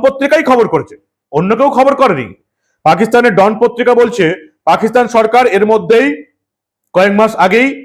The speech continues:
দু হাজারটিরও বেশি পেশাদার ভিক্ষুকের পাসপোর্ট বাতিল করেছে, স্থগিত করেছে, কারণ এরা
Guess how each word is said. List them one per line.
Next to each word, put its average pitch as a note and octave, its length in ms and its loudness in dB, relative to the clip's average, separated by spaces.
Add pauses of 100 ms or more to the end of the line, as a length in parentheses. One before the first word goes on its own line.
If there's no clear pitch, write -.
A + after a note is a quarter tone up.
(240)
দু C#3+ 220 0 (200)
হাজারটিরও B3 760 0
বেশি G#3+ 360 -2
পেশাদার A3 540 -2
ভিক্ষুকের G#3+ 500 -2 (340)
পাসপোর্ট G#3 540 0
বাতিল D3+ 320 -2
করেছে, G#3+ 320 0
স্থগিত F3+ 340 -2
করেছে, G#3 340 -2 (340)
কারণ G3 240 2 (120)
এরা G#3+ 220 2